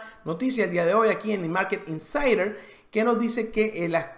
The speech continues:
eh, las acciones de las compañías principales de marihuana en lo, en Canadá empiezan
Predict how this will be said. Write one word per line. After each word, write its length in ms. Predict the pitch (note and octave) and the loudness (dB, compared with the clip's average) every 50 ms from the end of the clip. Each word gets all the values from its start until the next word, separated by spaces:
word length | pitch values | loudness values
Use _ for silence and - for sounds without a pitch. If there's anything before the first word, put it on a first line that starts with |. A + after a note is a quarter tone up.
| - - - | -20 -12 -6
eh, 320 | - E3 D#3+ - C3 - - | -4 -4 -4 -6 -8 -10 -10
las 340 | D3+ D#3 D3+ D3 C#3+ C#3+ - | -8 -6 -6 -4 -4 -4 -6
acciones 460 | C3+ - - - B3+ C#4 D4 C4+ A#3 | -8 -8 -4 -2 -2 0 0 2 2
de 140 | A3 G3 F3+ | 2 4 4
las 140 | E3+ E3 - | 2 0 0
compañías 580 | E3+ D3+ D3+ D3 D3+ F3 G3+ A3+ A#3 G#3+ A3+ | -2 -2 -2 -4 -4 -2 0 0 0 0 -2
principales 680 | - F#3 E3 C#3+ D3+ C#3+ - G#3 G#3+ G#3+ G#3+ G#3 F3+ E3+ | -4 -6 -8 -6 -8 -4 0 2 2 4 2 2 0 0
de 120 | E3 D#3+ | -2 -2
marihuana 500 | D#3 D3+ C3+ C3+ D3+ G3 G3+ G#3 G3+ F#3 | -2 -2 -2 -2 0 2 2 2 2 0
en 60 | E3 | -2
lo, 80 | D3+ C3+ | -2 -4
en 100 | C3+ C#3 | -4 -4
Canadá 420 | C3+ D3 D3+ D3 D3 D#3+ F#3 F#3+ | -4 -2 -2 0 0 0 0 0
empiezan 440 | G3 F3+ F3 C4 C#4+ - D4+ D4 - | -2 -4 -4 -6 -6 -4 -6 -6 -6